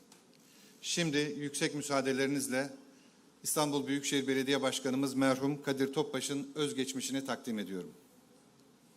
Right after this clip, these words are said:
İstanbul Büyükşehir Belediye Başkanı Doktor Mimar Kadir Topbaş.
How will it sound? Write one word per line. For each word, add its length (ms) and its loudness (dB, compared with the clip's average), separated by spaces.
İstanbul 460 8
Büyükşehir 420 4
Belediye 360 8
Başkanı 380 4
Doktor 320 6
Mimar 500 4
Kadir 320 2
Topbaş. 560 -2